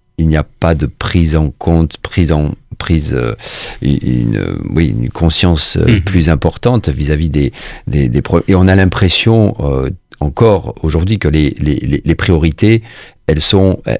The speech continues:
Speaker 1: elles sont, elles sont pas là. Elles sont
Speaker 2: Ouais.
Speaker 1: pas dans les, dans le social et, et on le voit, euh,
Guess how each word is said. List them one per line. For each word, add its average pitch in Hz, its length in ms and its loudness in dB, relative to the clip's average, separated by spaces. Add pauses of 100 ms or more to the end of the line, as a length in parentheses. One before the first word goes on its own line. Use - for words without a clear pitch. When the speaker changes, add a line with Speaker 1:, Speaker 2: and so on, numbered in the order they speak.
(120)
Speaker 1:
elles 78 100 -2
sont, 85 240 0 (260)
elles - 80 -2
sont 76 160 -2
pas 82 120 0
là. 85 300 -2 (100)
Elles 67 440 0
sont 143 120 2
Speaker 2:
Ouais. - 60 0
Speaker 1:
pas 101 220 2
dans 78 160 0
les, 73 220 0 (260)
dans 78 140 2
le 76 60 0
social 92 840 2
et, 73 320 0
et 71 80 0
on 78 80 0
le 78 60 0
voit, 87 380 2
euh, 71 220 2